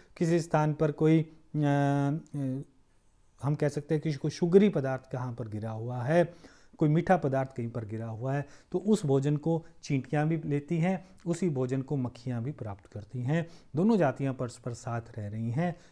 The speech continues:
लेकिन बिना एक दूसरे को लाभ या हानि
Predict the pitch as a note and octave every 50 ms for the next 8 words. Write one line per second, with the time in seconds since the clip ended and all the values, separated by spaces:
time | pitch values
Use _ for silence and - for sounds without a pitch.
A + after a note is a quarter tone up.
0 | _ _ - C3+ B2+ - C3+ B2 A2 G2+ B2 C#3 C#3 C#3+ D3 C3 A#2+ G#2+ - A#2+
1 | A2+ G#2+ - - A#2 G#2+ - B2 A2 G#2 G2+ G#2+ A2 A2+ A2+ G2+ G2 G#2 A2 A#2
2 | A#2 A2+ - G#2+ G2 G#2 A2+ C#3 F3+ A3 A#3 A3 -